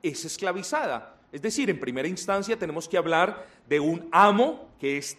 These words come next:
tirano y en segunda instancia de un trabajo que es pesado. Hablemos del amo tirano, de este hombre que es tirano. Cuando hablamos de esclavitud,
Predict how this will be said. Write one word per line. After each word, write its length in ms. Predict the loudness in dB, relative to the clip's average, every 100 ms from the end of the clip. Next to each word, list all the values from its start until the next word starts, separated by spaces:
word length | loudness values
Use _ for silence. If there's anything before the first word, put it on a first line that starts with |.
| -8
tirano 540 | 0 4 4 2 -4 -10 -18 -8
y 60 |
en 80 | -6
segunda 280 | -6 -6 -4
instancia 600 | -4 -2 -2 -2 -2 0
de 80 | 2
un 240 | 0 -2
trabajo 680 | -2 0 0 0 0 -2 -4 -12 -20 _
que 180 | -4 -4
es 220 | -4 -10 _ _
pesado. 680 | -2 0 0 0 0 -4 -14 -20 _ _ _ _ _ _ _ _ _ _ _ _ _ _ _ _ _ _ _ _ _
Hablemos 360 | -4 -2 -2 4
del 140 | 6
amo 240 | 6 2 -2
tirano, 400 | 0 0 -2 -8 -18 _ _ _ _ _ _ _ _
de 120 | -2
este 380 | -2 2 2 4
hombre 580 | 4 4 2 -6 -8 -16 _ -10
que 60 |
es 200 | -10 -10
tirano. 540 | -6 2 2 2 -2 -12 -20 _ _ _ _ _ _ _ _ _ _ -20 -20 4
Cuando 240 | 6 8
hablamos 380 | 8 6 6 4
de 140 | 4 0
esclavitud, 840 | 0 4 4 4 2 2 2 0